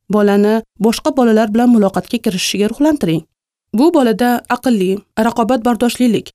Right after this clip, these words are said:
birinchi bo'lish hissini oshiradi. Farzandingizga o'z manfaatlarini ilgari surish va hatto urushishni ham man etmang. Bahslar muloqot qilish ko'nikmalarini rivojlantiradi. Bolani cheklamang. Bola qo'llari bilan amalga oshiradigan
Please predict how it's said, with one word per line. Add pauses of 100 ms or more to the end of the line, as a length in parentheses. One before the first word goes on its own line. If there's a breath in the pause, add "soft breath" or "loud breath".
(120)
birinchi
bo'lish
hissini
oshiradi. (400)
Farzandingizga
o'z
manfaatlarini
ilgari
surish (280)
va
hatto (240)
urushishni
ham
man
etmang. (420)
Bahslar
muloqot
qilish
ko'nikmalarini
rivojlantiradi. (400)
Bolani
cheklamang. (380)
Bola
qo'llari
bilan
amalga
oshiradigan